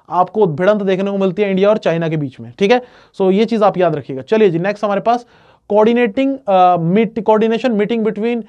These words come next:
बीएसएफ़ and बीजीबी। तो that is B S F means Border Security Force and B G B means Border Guard Bangladesh।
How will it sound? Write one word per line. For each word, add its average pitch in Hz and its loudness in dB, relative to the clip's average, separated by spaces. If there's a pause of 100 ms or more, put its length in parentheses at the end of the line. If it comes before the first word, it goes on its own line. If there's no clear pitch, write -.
(380)
बीएसएफ़ 233 4
and 240 0
बीजीबी। 165 0 (140)
तो 202 0
that 202 4
is 220 -2 (320)
B 196 0
S 220 0
F 226 -4
means 226 -4
Border 196 -2
Security 220 0
Force 233 0
and 196 -2
B 185 0
G 214 0
B 220 0
means 220 -2 (180)
Border 214 2
Guard 190 2
Bangladesh। 170 -4